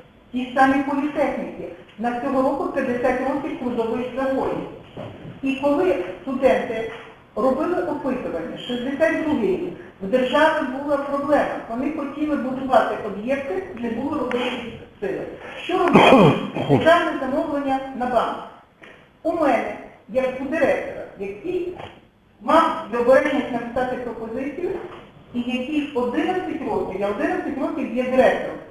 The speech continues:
держава установа на госпрозрахунку. Тобто, я платила п'ять тисяч комерційну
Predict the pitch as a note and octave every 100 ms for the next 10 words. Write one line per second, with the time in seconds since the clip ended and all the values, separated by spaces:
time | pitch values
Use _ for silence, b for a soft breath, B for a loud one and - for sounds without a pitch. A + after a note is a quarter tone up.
0 | - _ - A#3+ D4 F4+ F#4+ F4 C#4+ C#4+
1 | C#4 C4+ D#4 D#4+ C#4 B3 B3 B3 B3 A#3+
2 | A#3+ A#3+ A#3+ A#3+ G#3+ F3 - C3 - -
3 | - - - - - - - - - -
4 | - - - B3+ - - - - - -
5 | - C#4+ C#4+ D4+ D#4 F4 E4 C#4+ C#4+ D4+
6 | D4+ D4+ D#4 D4 - - - A#3+ A#3+ A#3+
7 | C4+ C#4+ C4